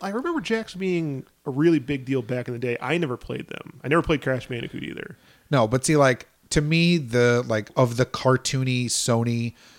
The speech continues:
Speaker 2: uh,
Speaker 1: Ratchet and Clank were the bigger
Speaker 2: franchise,
Speaker 1: one.
Speaker 2: it's Ratchet and Clank and Crash Bandicoot. Like, those are the big ones that I think of. Like, yeah, Jak and Daxter games, people love them. I'm sure they're really good.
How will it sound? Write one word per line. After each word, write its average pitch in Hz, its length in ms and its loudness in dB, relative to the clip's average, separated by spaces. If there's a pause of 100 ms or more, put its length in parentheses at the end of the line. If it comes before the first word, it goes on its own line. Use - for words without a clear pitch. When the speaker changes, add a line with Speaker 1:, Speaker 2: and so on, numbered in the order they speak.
(300)
Speaker 2:
uh, 131 60 2
Speaker 1:
Ratchet 123 240 4
and 120 80 -8
Clank 123 280 -6
were 131 60 0
the 131 60 4
bigger 131 160 6
Speaker 2:
franchise, 131 240 4
Speaker 1:
one. 131 80 -2
Speaker 2:
it's - 240 0
Ratchet 123 380 2
and 117 80 -4
Clank 117 380 -2
and 110 140 -6
Crash 101 260 -2
Bandicoot. 104 580 -2
Like, 98 140 -6
those 110 200 2
are 110 60 0
the 104 100 0
big 104 260 -2
ones 104 180 -2
that 98 80 0
I 107 140 0
think 131 220 -6
of. 127 140 -2
Like, 107 160 -2 (440)
yeah, 156 260 10
Jak 135 260 2
and 131 80 -2
Daxter 127 260 0
games, 117 320 -4
people 117 280 -2
love 117 220 2
them. 117 220 0
I'm 107 140 -6
sure 113 180 -4
they're 110 80 -2
really 107 200 0
good. 110 280 -2